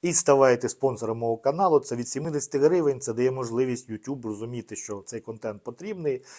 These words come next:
і включаються алгоритми, які поширюють його з більшим, так би мовити, регулярністю. Всього доброго, до наступних зустріч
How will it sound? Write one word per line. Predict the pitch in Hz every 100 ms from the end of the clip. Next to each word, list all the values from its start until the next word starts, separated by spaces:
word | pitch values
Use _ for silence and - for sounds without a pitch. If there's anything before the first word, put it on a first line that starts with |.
| - -
і | 123
включаються | 127 127 131 127 127
алгоритми, | 117 151 208 139
які | 120 123 113
поширюють | - - 104 165 156 139
його | 113 110 117 131 98 _ 104
з | 95
більшим, | 107 120 - 107
так | 98
би | 98
мовити, | 104 101 98 - 98 98 104
регулярністю. | 107 110 107 98 90 92 - 95 - - - - - - _
Всього | - 139 160
доброго, | 160 208 190 175
до | 151 123
наступних | 127 - 131 123 127
зустріч | 135 185 147 135 - - -